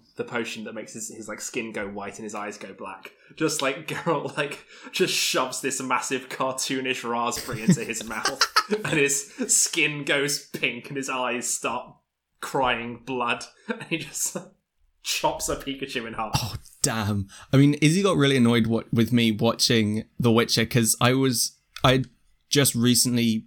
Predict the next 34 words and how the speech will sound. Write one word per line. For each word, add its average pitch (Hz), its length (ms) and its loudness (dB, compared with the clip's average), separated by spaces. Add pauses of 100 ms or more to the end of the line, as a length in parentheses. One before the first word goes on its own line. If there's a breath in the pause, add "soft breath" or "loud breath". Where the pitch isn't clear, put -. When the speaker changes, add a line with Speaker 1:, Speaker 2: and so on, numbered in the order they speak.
(120)
Speaker 2:
got 123 180 2
most 110 240 6
of - 60 2
the 117 60 4
way 110 120 4
through 110 160 0
The 110 80 2
Witcher 110 260 0
three, 107 200 -2
so, 113 120 2
like, 110 100 0
I 113 40 -2
finished 120 360 2
it 113 60 -2
off 110 120 0
about - 160 -2
the 113 60 -4
time 107 180 -2
we 107 80 -2
were 107 80 -2
watching 110 300 -4
The 107 80 -4
Witcher. - 440 -8 (520 loud breath)
Um, 113 260 6
but 98 80 4
I 117 160 6
was 113 140 2
obviously 117 300 0
like, - 100 0
"Oh, 117 180 2 (480 loud breath)
that's - 220 0
that 165 240 -2
character," 147 400 0
and, 117 140 -2